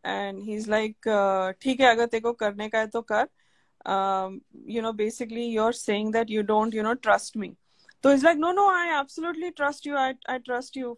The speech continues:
फिर वो वहाँ पे छोड़ देता है because I think सिद्धार्थ को समझ आता है कि ये क्या हो रहा है। और वहां पर देखो, अब्दुल्ला वहीं पे घूम रही है because जब भी nomination आता है, वो उनके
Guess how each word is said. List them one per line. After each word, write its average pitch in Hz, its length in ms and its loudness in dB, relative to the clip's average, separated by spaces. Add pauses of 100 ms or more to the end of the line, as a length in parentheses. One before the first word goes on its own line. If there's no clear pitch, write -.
फिर 254 120 0
वो 262 180 0
वहाँ 247 160 2
पे 262 140 -6
छोड़ 226 340 -6
देता 196 220 -6
है 202 60 -4
because 240 460 -4 (400)
I 226 60 2
think 269 180 -2
सिद्धार्थ 262 380 2
को 311 120 -2
समझ 262 400 0
आता 220 240 0
है 226 80 -4
कि 247 140 -12
ये 233 220 -6
क्या 208 260 2
हो 220 200 0
रहा 190 140 -4
है। 254 100 -8 (440)
और 247 200 8
वहां 240 380 0
पर 311 240 0
देखो, 262 300 -6
अब्दुल्ला 262 440 -2
वहीं 247 360 -6
पे 302 160 -4
घूम 247 240 -6
रही 233 120 -8
है 262 120 -2
because 269 280 -4
जब 220 280 0
भी 330 140 0
nomination 294 640 0
आता 240 300 0
है, 269 120 0
वो 269 220 -6
उनके 262 280 -8